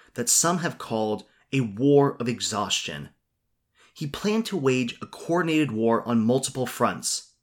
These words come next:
and his goal was to destroy the Confederate economy and infrastructure so its armies could not be supplied. He knew if he destroyed the Southern people's will to fight, not by killing civilians, but by destroying the resources on which they depended,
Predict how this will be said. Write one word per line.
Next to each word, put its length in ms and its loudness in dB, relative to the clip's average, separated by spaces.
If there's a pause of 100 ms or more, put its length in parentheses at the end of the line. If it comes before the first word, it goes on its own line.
(480)
and 80 0
his 160 2
goal 540 2 (160)
was 160 2
to 80 -2
destroy 440 2
the 80 -4
Confederate 460 2
economy 640 -2 (200)
and 200 -2
infrastructure 840 -2 (160)
so 180 0
its 220 0
armies 320 2
could 280 -4
not 240 2
be 120 2
supplied. 680 -6 (840)
He 280 2
knew 260 4
if 140 2
he 60 -6
destroyed 480 0
the 60 -6
Southern 380 2
people's 400 -2
will 220 2
to 120 -6
fight, 480 -4 (400)
not 400 -2
by 140 -2
killing 340 -4
civilians, 760 -2 (340)
but 120 0
by 100 4
destroying 840 0
the 120 -2
resources 680 -2
on 260 0
which 180 0
they 120 0
depended, 680 -2